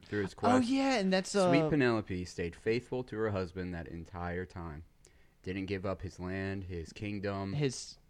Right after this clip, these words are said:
Speaker 2: like,
Speaker 1: her vagine, nothing.
Speaker 2: And all those suitors and all that stuff.
Speaker 1: All the suitors that
Speaker 2: And
Speaker 1: were
Speaker 2: they
Speaker 1: there.
Speaker 2: were, they were
Speaker 1: Yeah.
Speaker 2: planning on killing the sun to
Speaker 1: Yep.
Speaker 2: get the pow-, like, the
Speaker 1: Yep.
Speaker 2: ability. That's, that was fucking awesome. And I love how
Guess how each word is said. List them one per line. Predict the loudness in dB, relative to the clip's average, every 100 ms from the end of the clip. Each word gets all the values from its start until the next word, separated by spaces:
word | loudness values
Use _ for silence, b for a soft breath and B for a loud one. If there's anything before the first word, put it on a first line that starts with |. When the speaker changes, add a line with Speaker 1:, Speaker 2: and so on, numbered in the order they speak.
| -8
Speaker 2:
like, | -6 -2
Speaker 1:
her | -2
vagine, | 0 0 0 -2 -2 -4 b b b b b b
nothing. | -2 -2 -2 -6 -12 -2
Speaker 2:
And | 4 6
all | 6
those | 6 4
suitors | 2 0 4 6 6 6 2
and | 0
all | 0 0
that |
stuff. | 0 4
Speaker 1:
All | 6 6
the | 2
suitors | -2 0 2 2 2
that | 0
Speaker 2:
And | 2
Speaker 1:
were |
Speaker 2:
they | 2
Speaker 1:
there. | 2
Speaker 2:
were, | 0 0
they | 0
were | 0
Speaker 1:
Yeah. |
Speaker 2:
planning | 0 0 2
on | 0
killing | 0 2 4 4
the | 0
sun | 2 4 4 2 0 -4 -2
to | 4 4
Speaker 1:
Yep. | 4
Speaker 2:
get | 4 4
the | 0
pow-, | 0 2 4 2
like, | -2 -8 -8 -12
the | -4
Speaker 1:
Yep. | -4
Speaker 2:
ability. | 0 0 0 -2
That's, | -2 -2 -4 -16 -6
that | 4 4
was | 4
fucking | 0 0
awesome. | -2 0
And | 2 4
I | 6 6
love | 8 6 4
how | 4 4 4 0